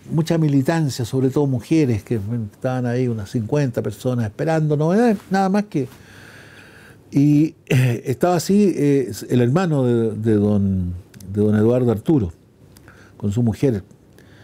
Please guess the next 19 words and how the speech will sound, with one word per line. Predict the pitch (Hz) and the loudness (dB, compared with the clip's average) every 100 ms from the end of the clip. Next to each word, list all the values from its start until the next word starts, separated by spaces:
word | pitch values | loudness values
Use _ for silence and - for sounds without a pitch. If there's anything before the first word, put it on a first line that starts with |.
| - - - - | -20 -20 -20 -20
Hacía | - - 143 | -8 -2 0
mucho | 151 147 | 2 2
calor, | 139 151 | 2 2
entonces | 139 127 135 | 0 -2 0
había, | 139 | 0
estaba | - 139 | 0 2
abierto | 139 147 139 143 | 4 2 0 0
un, | 135 123 113 110 | 0 0 -2 -2
una, | 123 123 113 104 95 92 | 0 2 2 2 0 -4
un | 117 | -4
espacio, | 110 - 131 - | -4 -2 -4 -2
habían | 131 123 | 0 2
abierto | 120 120 123 | 2 2 2
ahí | 131 | 0
para | 120 120 | 2 0
que | 98 95 - - - - | 0 -4 -6 -20 -20 -10
se | - | -4
pudiera | 101 120 | 0 2
estar | 113 131 123 | 2 2 0